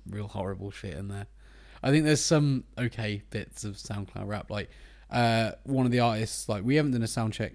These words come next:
showcase for a bit, like, a, a proper one, but, like, um, is a guy called Joji and Nothing Nowhere, who are two artists I was gonna pick. Um, they're both SoundCloud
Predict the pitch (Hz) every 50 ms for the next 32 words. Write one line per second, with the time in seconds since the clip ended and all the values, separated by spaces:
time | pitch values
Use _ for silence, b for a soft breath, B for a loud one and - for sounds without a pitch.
0 | - - - - 110 110 - - 107 101 - - - 107 104 98 98 - - 98
1 | 98 104 - - - - - 107 101 - - - 110 - - - 104 104 104 101
2 | 98 98 95 101 101 92 b b b b b b b b b - 120 120 117 110
3 | 107 110 107 101 - - - - - - 117 110 113 110 110 107 107 107 107 101
4 | - - - 123 113 110 104 - - 104 104 98 95 - - - - 110 110 -
5 | 117 110 110 107 104 110 110 107 104 101 - - - - 104 104 104 101 101 101
6 | 98 - - - - 107 107 - - 110 104 101 101 104 104 104 104 101 101 95
7 | - - 120 120 117 117 113 - - - - - 107 107 101 98 95 - - -
8 | 101 101 107 101 95 - - 104 - - - - b b b b b b b b
9 | b b b b - 117 113 110 107 104 104 101 101 98 - - - - - -
10 | - 120 120 113 104 101 113 107 104 - - - - - - 104 107 104 - -
11 | 107 101 98 95